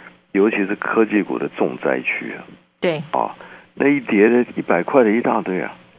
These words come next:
Speaker 1: 啊，稳德两百二跌到一百二，
Speaker 2: 嗯。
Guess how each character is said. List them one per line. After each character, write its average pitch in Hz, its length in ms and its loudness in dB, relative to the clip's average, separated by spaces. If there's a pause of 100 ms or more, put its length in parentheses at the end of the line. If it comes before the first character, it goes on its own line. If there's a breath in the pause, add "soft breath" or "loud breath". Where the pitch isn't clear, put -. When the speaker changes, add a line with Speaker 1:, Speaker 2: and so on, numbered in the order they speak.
(340)
Speaker 1:
啊， 65 240 -4 (320 loud breath)
稳 92 240 0
德 107 180 2
两 107 240 2
百 110 120 -2
二 98 260 -2 (200)
跌 101 120 0
到 107 160 -2
一 107 100 -2
百 85 140 -6
二， 82 180 -4 (260)
Speaker 2:
嗯。 208 380 0